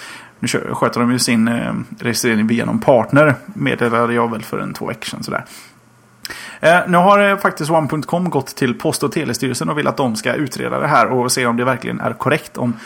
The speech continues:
om punkt se får göra så här, eh, utan att ha, på något sätt, eh, förvarna då. För det hade tydligen varit så att punkt se hade inte tagit kontakt med one punkt com innan för att försöka få dem att lösa problemet.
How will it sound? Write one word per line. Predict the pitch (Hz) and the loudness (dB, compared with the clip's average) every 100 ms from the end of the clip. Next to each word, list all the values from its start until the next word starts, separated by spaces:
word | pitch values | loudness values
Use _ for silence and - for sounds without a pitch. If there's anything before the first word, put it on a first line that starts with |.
| - - | -20 -20
om | - 131 120 | -8 -4 0
punkt | 127 123 143 | 0 0 0
se | - 117 113 | 0 0 -2
får | - 131 | 2 2
göra | 139 127 160 | 4 4 4
så | 202 | 4
här, | 180 123 | 4 4
eh, | 123 - 113 - - 57 - - - _ _ _ - _ | 0 -2 -6 -6 -8 -10 -10 -14 -20 _ _ _ -20 _
utan | - 131 127 | -6 0 2
att | 123 120 | 2 0
ha, | 123 123 - - | -8 -10 -12 -12
på | - | 0
något | 147 156 | 0 2
sätt, | 127 - | 0 0
eh, | 127 117 | -6 -6
förvarna | - 147 127 117 143 | 0 4 4 4 0
då. | 160 | 0
För | 117 | -2
det | 143 143 | 0 4
hade | 147 147 - - _ | 2 0 -8 -18 _
tydligen | - 147 | -4 0
varit | 147 156 | 0 2
så | 143 | 0
att | 123 - - - - | 0 -6 -20 -20 -4
punkt | 151 160 | 0 0
se | 135 | 4
hade | 151 | 2
inte | 180 | 2
tagit | - 139 127 | 0 -2 0
kontakt | 135 160 - | 0 0 -2
med | 160 139 | -2 2
one | 135 117 | 2 2
punkt | 123 | -4
com | - 131 117 110 - - - _ - | 0 0 0 -4 -10 -20 -20 _ -2
innan | 175 131 120 165 | 2 4 4 2
för | - | 2
att | 127 | 0
försöka | - 131 127 | 0 0 0
få | 123 139 | 2 2
dem | 120 | 4
att | 120 | 4
lösa | 139 135 120 135 | 4 4 4 2
problemet. | 143 143 127 180 - | 4 4 4 2 -6